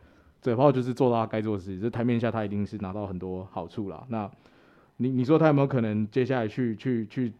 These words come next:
做其他事情？一来是他跟U F C还合约在身，然后再来是我觉得B F C付不起他出场费啊。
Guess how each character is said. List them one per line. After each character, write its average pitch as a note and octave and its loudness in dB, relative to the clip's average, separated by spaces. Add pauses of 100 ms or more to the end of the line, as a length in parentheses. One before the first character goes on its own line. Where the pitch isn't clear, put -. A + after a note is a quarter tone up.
(200)
做 C3 0
其 A#2+ -2
他 A2 -2
事 G2+ -10
情？ G2 -8
一 A#2+ -6
来 A#2 -2
是 A#2 -4
他 A2 -4
跟 A2 -2
U A2 -2
F G2+ -8
C G2+ -10
还 G2 -8
合 G2 -8
约 G2+ -6
在 G#2 -8
身， F#2+ -10
然 G2 -6
后 A2+ -6
再 A#2 -4
来 G#2 -6
是 A2+ -4
我 G#2 -4
觉 G#2 -4
得 A2 -2
B C3 0
F A2+ 0
C A#2 -4
付 A#2+ -8
不 A#2+ -2
起 A2+ -12
他 G2+ -6
出 G2+ -10
场 F2+ -8
费 F#2 -10
啊。 F#2 -16